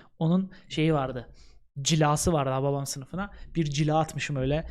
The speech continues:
"Sana, sana, sana, hepinize be." falan diye. "Ne dalga geçiyorsunuz çocukla, bilmiyorum." Nasıl bağırıyorum böyle var ya. Herkes böyle bir pıstı, şey oldu böyle. İşte orada Hakan vardı, böyle bir ıktan bir dayılandı böyle. "Ne diyorsun sen?" gibisinden falan.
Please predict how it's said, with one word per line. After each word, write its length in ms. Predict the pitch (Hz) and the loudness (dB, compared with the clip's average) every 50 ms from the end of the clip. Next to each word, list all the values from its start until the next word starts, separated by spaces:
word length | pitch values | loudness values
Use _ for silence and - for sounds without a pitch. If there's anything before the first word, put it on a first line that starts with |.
| - - | -8 -6
"Sana, 340 | - - 156 151 160 156 147 | -2 0 2 4 4 4 4
sana, 320 | - - 160 156 160 156 | 2 2 2 2 0 0
sana, 300 | - - 165 165 156 151 | 0 0 0 0 2 4
hepinize 460 | 156 165 - 196 185 175 151 165 151 147 | 4 8 8 8 8 8 8 4 4 2
be." 140 | 147 143 | 0 -2
falan 340 | 139 - 147 147 143 143 143 | -2 -4 -4 -4 -6 -6 -4
diye. 140 | 147 143 143 - - - - - | -4 -6 -6 -8 -14 -10 -4 -2
"Ne 80 | 156 | 0
dalga 220 | 151 156 156 151 151 | 2 2 2 2 2
geçiyorsunuz 480 | 156 - - 165 160 160 - 156 147 | 0 0 0 0 0 0 -4 -8 -6
çocukla, 380 | - 156 151 151 - - 156 151 | -4 -4 -4 -4 -2 -2 -2 -2
bilmiyorum." 360 | 156 160 160 147 147 151 170 | -2 -2 -2 -2 -4 -4 -4
Nasıl 260 | 190 190 190 196 170 | -6 -6 -8 -8 -8
bağırıyorum 560 | 175 - - - 226 254 254 254 226 196 190 180 | -8 -10 -8 -8 -8 -6 -4 -4 -4 -2 -2 -2
böyle 160 | 170 165 175 | -2 -2 -4
var 180 | 214 262 254 | -4 -6 -6
ya. 180 | 214 170 143 139 - - - - - | -4 -6 -6 -6 -8 -14 -20 -20 -14
Herkes 420 | - - - - 175 190 165 151 151 | -12 -12 -10 -6 -4 -2 0 2 2
böyle 200 | 160 156 156 151 | 2 2 2 0
bir 80 | 151 | -4
pıstı, 480 | 147 - - 170 156 - - - 160 151 | -6 -6 -6 -4 -4 -2 -4 -4 -4 -4
şey 180 | - - 156 | -2 0 2
oldu 260 | 151 151 147 151 151 143 | 2 2 2 2 0 2
böyle. 360 | 151 147 143 147 147 147 147 - - - - - - - | 2 2 2 0 -2 -2 -4 -8 -16 -20 -20 -20 -20 -20
İşte 560 | - - - - - - - 165 147 139 135 - - - - - - _ - - - _ | -16 -14 -10 -10 -10 -4 -2 0 0 0 -2 -6 -14 -20 -18 -18 -18 _ -20 -20 -14 _
orada 180 | - 139 151 147 | -6 -4 -2 -2
Hakan 500 | 127 - 135 135 131 - - 160 156 156 | -2 -4 -6 -8 -6 -4 -4 -2 -2 -2
vardı, 220 | 143 135 139 135 | -2 -4 -4 -6
böyle 200 | 131 120 131 131 | -6 -6 -6 -8
bir 100 | 135 113 - - _ _ _ _ _ _ _ - | -8 -10 -12 -14 _ _ _ _ _ _ _ -12
ıktan 380 | - - - - 151 156 160 160 | -12 -8 -6 -4 -2 0 0 2
bir 100 | 156 156 | 2 2
dayılandı 520 | 160 156 151 156 151 151 160 165 160 156 | 2 2 2 2 2 2 2 2 2 2
böyle. 360 | 151 139 135 127 131 - - - | 2 0 0 -2 -4 -6 -8 -8
"Ne 280 | - 156 147 147 147 143 | -6 -4 -4 -2 -2 0
diyorsun 240 | 160 151 139 139 - | -2 -2 -2 -4 -6
sen?" 200 | - 135 139 143 | -6 -6 -6 -6
gibisinden 420 | 139 139 - - 151 143 135 135 | -8 -8 -8 -8 -8 -8 -8 -6
falan. 300 | 131 160 190 240 285 - | -6 -6 -6 -6 -8 -12